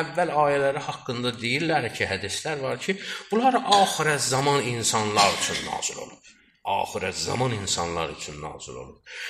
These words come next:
Çünki onlar daha təfəkkürlü olacaqlar. Və tövhidin lap o dərin qatlarına gedəcəklər.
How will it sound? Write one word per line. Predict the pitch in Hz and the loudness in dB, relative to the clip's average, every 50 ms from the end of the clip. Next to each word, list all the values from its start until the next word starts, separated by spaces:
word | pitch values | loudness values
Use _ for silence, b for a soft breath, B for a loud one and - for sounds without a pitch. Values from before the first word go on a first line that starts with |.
| B | B
Çünki | - - 240 254 240 247 220 190 | 2 6 6 6 6 6 4 2
onlar | - - 165 160 156 156 156 165 165 151 123 95 - - - - - - _ _ _ _ _ _ _ b b b b b b b b b b b b _ _ _ _ _ _ - | 2 2 2 2 2 2 2 2 4 4 2 0 -2 -6 -12 -18 -20 -20 _ _ _ _ _ _ _ b b b b b b b b b b b b _ _ _ _ _ _ 2
daha | 92 - 123 127 131 185 190 180 | 6 6 8 8 6 4 4 4
təfəkkürlü | 180 185 - 196 185 - - - 156 135 107 104 101 95 | 2 0 0 0 -2 -2 -2 -2 -2 0 2 2 2 2
olacaqlar. | 85 82 78 - - 80 80 - - - - - - - _ _ _ _ B B B B B B B | 2 0 -2 -4 -6 -8 -8 -8 -8 -8 -8 -10 -14 -20 _ _ _ _ B B B B B B B
Və | 143 156 | 2 2
tövhidin | 151 160 160 165 156 127 127 156 147 156 185 208 202 190 160 131 117 | 4 2 2 4 4 4 4 2 4 6 6 6 6 4 0 0 2
lap | 135 - - - - | 2 0 0 0 0
o | - 147 | 0 2
dərin | 127 123 127 127 127 120 123 143 143 131 | 6 10 10 12 12 12 10 8 4 2
qatlarına | 123 110 - - - 113 107 107 117 131 147 | 2 0 0 0 2 2 2 2 2 0 0
gedəcəklər. | 160 160 147 131 104 98 101 95 90 87 85 85 80 | 0 0 -2 -2 -2 -2 -4 -2 -2 0 -2 -2 -2